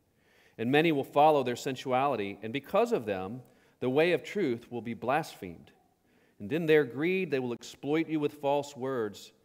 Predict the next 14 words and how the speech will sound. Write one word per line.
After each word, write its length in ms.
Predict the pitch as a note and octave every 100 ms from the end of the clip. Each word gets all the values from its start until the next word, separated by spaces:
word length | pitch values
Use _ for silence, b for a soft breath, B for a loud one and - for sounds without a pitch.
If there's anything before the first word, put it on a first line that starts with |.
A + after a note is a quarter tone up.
| b b -
Their 100 | B2+
condemnation 680 | F3 F3+ F3+ D3 F3 - C3
from 160 | C3
long 180 | C3 E3
ago 400 | D3 B2 D3+ D#3
is 100 | B2+
not 300 | C3 D#3 D#3+
idle, 400 | A#2+ D3+ A2 F#2+
and 100 | G#2+
their 120 | C3+
destruction 680 | B2+ B2+ - F3 G#3 - G2+
is 140 | A2+ B2
not 240 | C3+ D3
asleep. 480 | A2 - F3+ C#3+